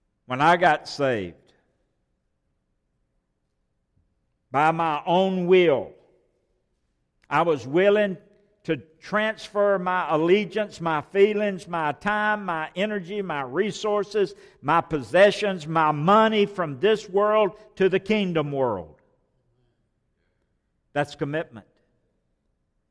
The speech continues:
Luke chapter fourteen.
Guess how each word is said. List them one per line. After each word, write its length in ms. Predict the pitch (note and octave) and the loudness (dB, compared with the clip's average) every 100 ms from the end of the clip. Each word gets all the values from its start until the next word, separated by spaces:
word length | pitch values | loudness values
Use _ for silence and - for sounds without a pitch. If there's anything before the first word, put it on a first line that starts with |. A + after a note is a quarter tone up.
| _ _ _ _ _ _ _ _ _ _ _ _ _ | _ _ _ _ _ _ _ _ _ _ _ _ _
Luke 220 | E3 F#3+ | 0 0
chapter 360 | F#3+ F#3+ F3+ F3 | 2 -2 -2 -6
fourteen. 800 | - F#3+ F#3 D#3 E3 D#3 G#2+ F#2 | -2 0 0 -4 -6 -4 -8 -12